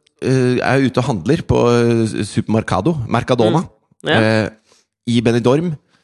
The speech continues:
Speaker 1: Og der, for første gang på femten år, så treffer jeg Andrea Lian.
Speaker 2: Jøss.
Speaker 1: Hva er oddsa?
Speaker 2: Hvordan, eh, hadde hun holdt seg?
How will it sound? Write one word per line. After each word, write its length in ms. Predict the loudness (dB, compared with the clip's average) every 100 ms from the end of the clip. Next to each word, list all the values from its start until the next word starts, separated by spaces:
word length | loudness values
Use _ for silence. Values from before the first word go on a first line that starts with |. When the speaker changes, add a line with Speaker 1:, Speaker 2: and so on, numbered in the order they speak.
| _ _ _ _
Speaker 1:
Og 160 | -8 -2
der, 320 | 0 0 -2
for 140 | -2 -2
første 280 | -2 -2 -2
gang 160 | -2
på 240 | -2 -2 -2 -6
femten 540 | -6 -4 -4 -8 -4
år, 220 | -2 -2 -4 _
så 280 | -20 -4 -4 -2
treffer 360 | -4 -6 -2 -2
jeg 40 | 0
Andrea 320 | 0 0 2
Lian. 240 | 2 0 -6 -14 _ _ _ _ _
Speaker 2:
Jøss. 840 | -8 -2 2 2 0 -4 -12 -6 -4 -4 _ _ _ _ -10
Speaker 1:
Hva 300 | -4 -4 -4 -4
er 200 | -2 -2
oddsa? 360 | -4 -4 -10 -12 -14 _ _ _ -2
Speaker 2:
Hvordan, 420 | 0 2 2 2
eh, 280 | 2 4 2
hadde 240 | 2 2
hun 260 | 2 2 0 0
holdt 200 | 0 0
seg? 140 | -4